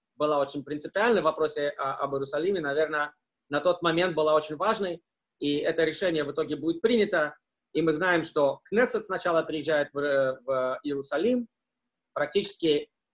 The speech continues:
э, не, первые, э, израильские государственные учреждения приезжают в Иерусалим уже в сорок девятом году.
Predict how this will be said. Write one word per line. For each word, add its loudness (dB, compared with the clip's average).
э, 2
не, 2
первые, 4
э, -6
израильские 0
государственные -2
учреждения 0
приезжают -2
в -4
Иерусалим -2
уже 0
в -20
сорок 0
девятом 0
году. 2